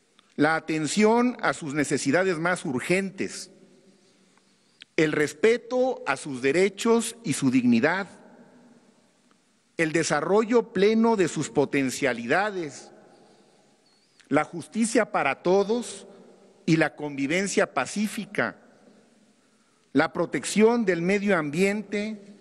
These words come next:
y el desarrollo sostenible. Estos son solo algunos de los objetivos que compartimos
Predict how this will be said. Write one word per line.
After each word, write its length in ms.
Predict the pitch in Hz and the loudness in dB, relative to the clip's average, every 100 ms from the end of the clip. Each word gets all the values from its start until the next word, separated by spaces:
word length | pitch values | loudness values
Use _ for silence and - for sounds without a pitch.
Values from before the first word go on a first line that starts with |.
| - - - - | -20 -20 -20 -4
y 100 | 156 | -2
el 80 | 147 | 0
desarrollo 920 | 143 - 127 160 190 175 180 170 160 | -2 -2 -2 2 2 2 2 2 0
sostenible. 920 | - 160 - 143 165 180 139 95 - - - _ _ _ _ _ _ _ _ _ - | 0 -2 0 -2 0 -2 -4 -10 -12 -20 -20 _ _ _ _ _ _ _ _ _ -4
Estos 260 | 214 226 | 0 0
son 220 | 202 220 214 | 2 0 0
solo 400 | 220 226 214 175 | 2 2 4 2
algunos 640 | 156 208 247 202 135 - - | 2 2 2 2 0 -6 -6
de 140 | 143 147 | -2 0
los 200 | 143 165 | 0 -2
objetivos 760 | 135 156 143 196 214 214 185 | -4 -4 -6 -2 0 0 0
que 160 | - 147 | -2 -2
compartimos 1040 | 165 156 151 143 - 214 220 127 - - | -2 -2 -2 -2 -2 -2 0 -2 -8 -18